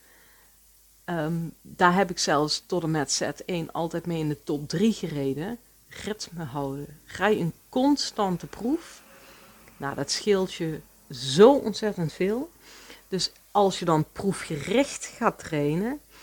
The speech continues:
ga dan niet die grenzen verleggen. En ga juist heel erg wel op safe rijden. Want dan is het beter een iets minder spectaculaire uitgestrekte draf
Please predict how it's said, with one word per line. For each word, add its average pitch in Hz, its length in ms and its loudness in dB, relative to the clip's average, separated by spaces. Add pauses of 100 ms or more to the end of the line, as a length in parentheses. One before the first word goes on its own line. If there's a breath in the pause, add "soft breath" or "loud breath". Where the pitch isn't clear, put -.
(260 loud breath)
ga 170 380 2
dan 202 340 8
niet 254 220 8
die 180 120 0
grenzen 160 480 -2
verleggen. 143 640 -6 (520 loud breath)
En 160 80 -2
ga 175 200 0
juist 160 300 4
heel 190 320 2
erg 156 460 -4
wel 190 600 8
op - 180 -6
safe - 400 -4
rijden. 135 400 -8 (500 loud breath)
Want 147 240 -6
dan 202 260 6
is 170 240 2
het 147 320 -4
beter 185 720 2 (840)
een 175 160 -2 (180)
iets 311 340 4
minder 175 280 2
spectaculaire 156 1120 0 (680)
uitgestrekte 170 640 2
draf - 560 -6